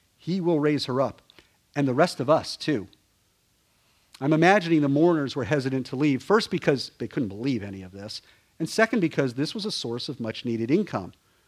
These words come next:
But the look on our synagogue ruler's face told them that he wanted them to leave his house too. He trusted this rabbi. N-, no doubt they knew they'd be back, so they probably didn't go far, thinking they would soon acknowledge the obvious.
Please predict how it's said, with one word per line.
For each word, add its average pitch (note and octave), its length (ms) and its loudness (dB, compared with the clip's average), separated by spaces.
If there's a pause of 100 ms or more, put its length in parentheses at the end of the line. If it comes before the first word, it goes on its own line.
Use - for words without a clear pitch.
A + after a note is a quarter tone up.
(300)
But A#2 100 -6
the B2 100 -6
look G3 380 0
on F3 140 -2
our B2+ 100 -2
synagogue F3+ 640 0
ruler's D#3 420 -2
face A#2 340 -6
told D#3+ 320 2
them G2+ 200 -6
that G2+ 100 -10
he F#3 220 -4
wanted B2 260 -2
them G#2+ 160 -6
to G2+ 60 -8
leave G#2+ 220 -10
his G#2+ 140 -10
house G#2 300 -10
too. F#2+ 300 -12 (880)
He G3 180 -6
trusted D#3 440 -2
this A2 200 -8
rabbi. A#2 440 -6 (800)
N-, D#3+ 200 -8 (260)
no F#3 220 6
doubt D#3+ 320 4
they D3 160 4
knew C#3+ 180 4
they'd C#3 200 2
be C#3 100 0
back, A2 420 0
so B2+ 220 -4
they B2+ 140 0
probably C#3 340 -2
didn't C3 220 0
go A2+ 160 -2
far, A#2 420 -2
thinking B2+ 340 -6
they A#2+ 120 0
would A2+ 120 -6
soon C3 480 -2
acknowledge A2 540 -6
the A2 140 -10
obvious. G#2 600 -4